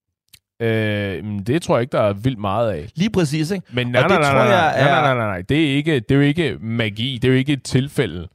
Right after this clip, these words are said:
Speaker 1: Det er jo, det er jo et attitydespørgsmål mere end noget andet. Det er jo ikke fordi, og, og det her, tror jeg, det her synes jeg er en vigtig pointe. Jeg tror, der er mange, der har den der idé om, at når man, øh,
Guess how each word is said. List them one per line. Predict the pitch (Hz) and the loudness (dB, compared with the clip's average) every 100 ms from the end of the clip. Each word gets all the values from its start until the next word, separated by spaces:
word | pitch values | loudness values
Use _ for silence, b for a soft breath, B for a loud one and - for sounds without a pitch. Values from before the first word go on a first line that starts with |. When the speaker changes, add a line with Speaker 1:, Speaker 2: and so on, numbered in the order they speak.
| _ _ _ _ _ _ | _ _ _ _ _ _
Speaker 1:
Det | 139 | 0
er | 156 | 4
jo, | 151 | 4
det | 113 131 | 2 2
er | |
jo | 147 | 2
et | 143 | 2
attitydespørgsmål | 104 - 101 - 131 165 - 113 98 107 95 | -2 -6 -4 2 4 4 2 0 0 0 -2
mere | 104 113 | -2 -4
end | 110 | 0
noget | 110 117 98 | 2 2 2
andet. | 92 107 - _ _ _ | -2 -6 -8 _ _ _
Det | 123 | 0
er | |
jo | 131 | 0
ikke | 139 | 0
fordi, | 170 135 127 107 - - | -4 -2 -4 -4 -10 -6
og, | 107 95 85 | -4 -4 -10
og | 107 107 | -8 -2
det | 123 | 0
her, | 123 113 90 - - 95 | 2 0 -4 -14 -18 -6
tror | - 113 101 | 0 2 2
jeg, | 95 | 0
det | 127 | 0
her | 123 110 | 0 -2
synes | - 107 107 | -4 -4 -2
jeg | 107 | -2
er | |
en | 104 | -4
vigtig | 110 113 | -4 -4
pointe. | 104 101 104 - _ _ 113 | -4 -4 -6 -8 _ _ -6
Jeg | 110 | 0
tror, | 147 | 2
der | 135 | 2
er | |
mange, | 123 120 185 | 0 -2 0
der | 170 | 0
har | 131 147 | 0 0
den | 139 | 0
der | 131 117 | -2 0
idé | 131 127 | -2 0
om, | 110 110 107 | 0 0 -2
at | 107 98 - _ _ _ _ _ - | -6 -6 -8 _ _ _ _ _ -2
når | 113 107 | 0 2
man, | 107 98 95 85 78 _ _ _ _ 107 | 0 0 -2 -4 -8 _ _ _ _ -2
øh, | 98 90 85 69 | 0 0 -2 -4